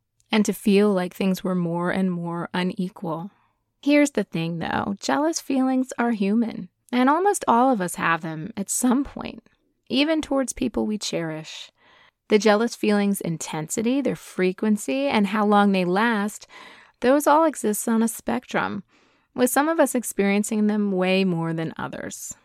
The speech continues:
Obviously, for you, they seem to be getting in the way. So I do think it's time for you to potentially get some support in exploring this. I can hear the groans now. "Is this lady always gonna recommend therapy for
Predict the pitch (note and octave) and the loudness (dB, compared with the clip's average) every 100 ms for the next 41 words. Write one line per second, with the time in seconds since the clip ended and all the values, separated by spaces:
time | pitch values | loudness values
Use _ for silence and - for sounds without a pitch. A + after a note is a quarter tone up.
0 | _ _ C4 C#4+ C#4+ B3+ G3+ F#3 - G3 | _ _ 6 6 6 2 0 -2 -2 -4
1 | F3 E3+ D#3 D#3 D#3 G3 G#3 A#3 A#3 B3 | -4 -4 -6 -4 0 0 0 2 2 4
2 | B3 G#3+ F3+ F3+ F3 G3 A3+ D4+ - - | 2 0 0 -2 -2 -2 -2 -2 -2 -6
3 | - _ - _ _ _ _ _ - C#4 | -10 _ -20 _ _ _ _ _ -2 2
4 | C#4+ C4+ C#4 A#3+ B3 C4+ C#4+ C4 A3+ G#3 | 4 4 2 0 0 2 2 0 -2 -6
5 | - - F#3+ F#3+ - F3+ F3+ E3+ E3+ F3 | -8 -2 0 0 0 0 0 -2 -4 -4
6 | E3+ - F#3+ F3+ E3+ - E3+ E3+ - E3 | -4 -2 0 0 -4 -6 -6 -6 -6 -6
7 | D#3 D3+ F3+ F3+ - - D#3+ D#3 D#3 A2 | -6 -6 -8 -8 -8 -6 -4 -4 -6 -8
8 | C3+ - - - _ _ _ _ _ _ | -10 -12 -16 -20 _ _ _ _ _ _
9 | _ G3 G#3+ B3 B3 C4+ D#4 D4+ C4+ C#4+ | _ 0 2 2 2 0 0 4 6 6
10 | D4 G#3 E3 D#3 E3 F3+ C#4 - C4 C#4 | 4 2 2 0 -4 -4 -2 4 4 6
11 | C4+ A3+ C4 C4 A#3+ A#3+ G3 A3+ A#3+ A#3+ | 6 8 8 6 2 0 0 0 0 2
12 | A#3 - F3 F#3 F#3+ G3 G3 G3+ - | 0 0 2 4 6 6 6 4 0